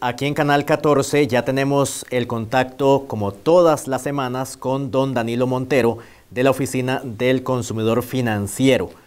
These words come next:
Hoy lanzamos la siguiente pregunta, don Danilo, ¿qué tan efectivo es portar el efectivo en la bolsa? Bienvenido, usted nos cuenta un poco sobre este tema para que los amigos televidentes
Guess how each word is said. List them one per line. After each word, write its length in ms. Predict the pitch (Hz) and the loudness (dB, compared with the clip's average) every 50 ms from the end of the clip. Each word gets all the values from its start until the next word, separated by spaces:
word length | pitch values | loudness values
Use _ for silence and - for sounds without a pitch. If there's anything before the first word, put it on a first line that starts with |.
| _ _ _ _ _ _ | _ _ _ _ _ _
Hoy 320 | 151 170 214 240 247 185 - | 2 4 4 4 4 0 -4
lanzamos 880 | - 160 160 156 151 139 - 180 190 202 214 214 202 208 - - - - - _ _ | -4 -2 -2 -2 -2 0 0 0 0 2 0 -2 -2 -4 -6 -12 -16 -18 -20 _ _
la 220 | 131 139 143 139 | -4 -2 -2 -2
siguiente 360 | - 143 127 156 170 160 196 | 0 0 0 0 0 0 0
pregunta, 640 | 190 - 160 160 139 170 170 143 110 - 110 104 101 | 2 4 2 4 4 4 2 2 0 0 -2 -2 0
don 180 | 92 117 120 | -2 -2 -2
Danilo, 520 | 120 120 123 147 170 175 170 160 175 - - _ _ | 0 0 2 4 6 6 6 4 2 -6 -20 _ _
¿qué 220 | - 170 185 196 | -4 -2 -2 0
tan 240 | 190 - 226 214 208 | 2 0 0 2 2
efectivo 920 | 196 - - 147 127 131 131 - 175 185 202 214 214 226 220 - - - - | 0 0 0 -2 -2 -2 -6 -8 -6 -4 -4 0 4 4 4 2 2 -6 -8
es 480 | - 135 160 180 190 185 - - - - _ | -4 -2 0 0 0 -2 -4 -12 -16 -16 _
portar 640 | - 123 123 123 117 123 - 139 147 165 - - - - - | 0 0 0 0 0 0 2 2 2 2 0 -4 -10 -10 0
el 180 | 139 156 156 | 2 4 4
efectivo 800 | 143 - - 131 113 - - - 185 214 208 156 110 82 - - - _ _ _ _ _ _ _ _ _ | 4 4 2 -2 -4 -4 -6 -2 2 4 4 4 2 0 -6 -16 -20 _ _ _ _ _ _ _ _ _
en 160 | 104 113 117 | -12 -8 -2
la 80 | 117 117 | 0 2
bolsa? 460 | 131 170 202 190 156 - - 78 - - _ _ _ _ _ | 4 6 6 6 4 2 -4 -10 -12 -16 _ _ _ _ _
Bienvenido, 680 | - 113 143 151 147 139 147 165 202 214 180 123 - - - - - _ _ _ | -4 0 2 2 4 4 4 4 6 6 6 4 2 -4 -14 -20 -20 _ _ _
usted 200 | 107 - 139 143 | -12 -8 -4 0
nos 180 | 165 175 170 - | 0 0 2 2
cuenta 240 | 185 170 170 180 | 0 2 2 2
un 80 | 170 - | 2 4
poco 280 | - 165 165 170 180 160 | 2 0 2 2 -2 -2
sobre 300 | - 139 123 120 120 123 | 0 0 0 2 2 0
este 240 | 123 123 - 156 | 0 0 -2 -4
tema 400 | 151 156 160 156 156 156 156 156 156 - - _ _ | 0 2 2 2 2 0 -2 -2 -6 -16 -20 _ _
para 200 | - 117 117 117 | -4 -4 -4 -2
que 100 | - 117 | -2 -2
los 180 | 113 104 - | -2 -2 -2
amigos 260 | 120 120 139 131 147 139 | -4 -2 0 -2 0 0
televidentes 880 | - 139 127 120 117 120 127 135 - 143 147 143 131 - - - | 2 4 4 4 6 4 4 2 2 2 2 2 2 0 -4 -14